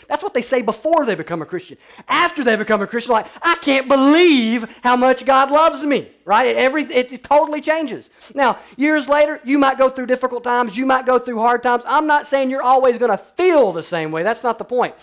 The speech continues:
The point is, the source for knowing and understanding that you are deeply loved by God resides in your life forever from the moment of belief.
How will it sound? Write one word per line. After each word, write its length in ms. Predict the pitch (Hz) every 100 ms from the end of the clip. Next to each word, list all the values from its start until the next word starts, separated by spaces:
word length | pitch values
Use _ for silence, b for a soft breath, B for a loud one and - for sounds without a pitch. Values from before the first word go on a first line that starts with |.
| b b b b b b
The 80 | 147
point 400 | - 277 320 233
is, 520 | 170 123 139 - - _ _ _
the 120 | 170
source 800 | 185 - - 311 294 160 160 -
for 160 | - 190
knowing 560 | 202 254 285 285 269
and 80 | 202
understanding 880 | 208 254 262 247 247 226 208 185 180
that 100 | 170
you 180 | 220 220
are 100 | 165
deeply 440 | 208 247 247 226
loved 320 | 208 208 180
by 160 | 196 185
God 360 | 180 165 156
resides 540 | 147 135 170 185 185 165
in 80 | 165
your 120 | 160
life 220 | 156 151
forever 480 | 143 143 185 147 131
from 160 | 135
the 60 | 131
moment 300 | 131 135 127
of 100 | 117
belief. 440 | 117 127 98 _